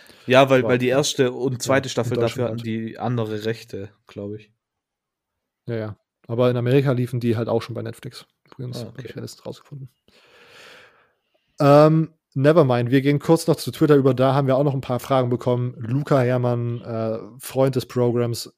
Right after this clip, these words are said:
Speaker 2: ähm, muss Polini von der Man-Coverage abrücken, wenn Teams nun gesehen haben, dass man sie mit Mesh-Konzepten auseinandernehmen kann, beziehungsweise wie muss er seinen Defensive Gameplan für die nächste Woche anpassen?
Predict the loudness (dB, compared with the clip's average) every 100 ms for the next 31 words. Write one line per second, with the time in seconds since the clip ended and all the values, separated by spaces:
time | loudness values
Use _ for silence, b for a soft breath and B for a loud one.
0 | -10 -8 -6 -6 -8 -10 -10 0 0 2
1 | 2 2 4 2 0 0 2 2 2 0
2 | -2 -2 0 0 -2 -4 -4 0 0 0
3 | -2 -2 -4 -2 -2 -2 -2 -4 -2 -2
4 | 0 0 0 0 -2 -4 -4 -6 -10 -8
5 | -6 -6 -6 -6 -6 -6 -6 -6 -6 -6
6 | -8 -8 -6 -6 -4 -4 -4 -8 -14 -10
7 | -10 -6 -4 -2 -2 -2 -4 -4 -2 0
8 | 0 -2 -2 -4 -6 -6 -8 -6 -6 -6
9 | -8 -10 -8 -10 -10 -10 -12 -14 -10 -8
10 | -8 -10 -14 -18 -20